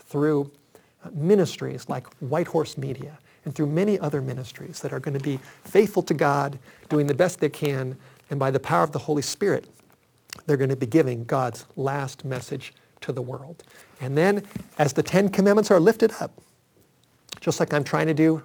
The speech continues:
right now, the Ten Commandments will be lifted up. People will have a chance all around the world to look at the Big Ten,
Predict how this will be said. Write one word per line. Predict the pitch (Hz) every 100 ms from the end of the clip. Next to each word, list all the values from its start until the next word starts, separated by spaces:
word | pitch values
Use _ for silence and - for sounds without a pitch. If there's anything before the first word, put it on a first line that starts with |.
| -
right | 143 151
now, | 185 175 147 - - _
the | -
Ten | - 151 160
Commandments | - 170 170 -
will | 135
be | 135
lifted | 160 196 180
up. | 185 180 - - - -
People | 160 160
will | 143
have | 135 135
a |
chance | 131 - 196 127 -
all | - 170
around | 190 202 208
the |
world | 202 214 127 -
to | 139
look | 135 -
at | -
the |
Big | 123 151 160
Ten, | - 156 123